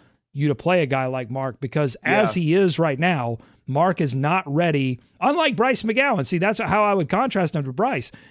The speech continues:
Speaker 1: Bryce is a player, wh-, what do we say all the time with Bryce? Bryce looks like he belongs. Translate that to, he looks like he deserves minutes. Like, you can play him with veterans,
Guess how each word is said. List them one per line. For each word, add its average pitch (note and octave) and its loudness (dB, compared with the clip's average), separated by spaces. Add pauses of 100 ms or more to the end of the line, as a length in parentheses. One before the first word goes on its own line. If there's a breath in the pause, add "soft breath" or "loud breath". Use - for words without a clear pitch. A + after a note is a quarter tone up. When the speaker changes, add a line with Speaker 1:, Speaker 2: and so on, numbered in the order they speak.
(220 loud breath)
Speaker 1:
Bryce B3 2
is A3 2
a G#3+ 4
player, G3+ 2
wh-, F3 -4
what F#3 2
do A3+ 4
we B3 0
say A3 2
all G#3+ 2
the G3+ 0
time G3+ 0
with D3 -2
Bryce? E3 -2 (320 loud breath)
Bryce E3+ 0
looks G3+ 2
like F#3+ 0
he G3 0
belongs. C#3 -2 (320 soft breath)
Translate A3 2
that F3+ 0
to, F#3 0
he F#3 0
looks A3+ -2
like A3+ 0
he G#3+ -2
deserves D#3 0
minutes. F#3+ 0
Like, D3+ -2
you F#3+ -2
can F3 -2
play A#3 0
him A3+ 2
with D#3 2
veterans, G#3 0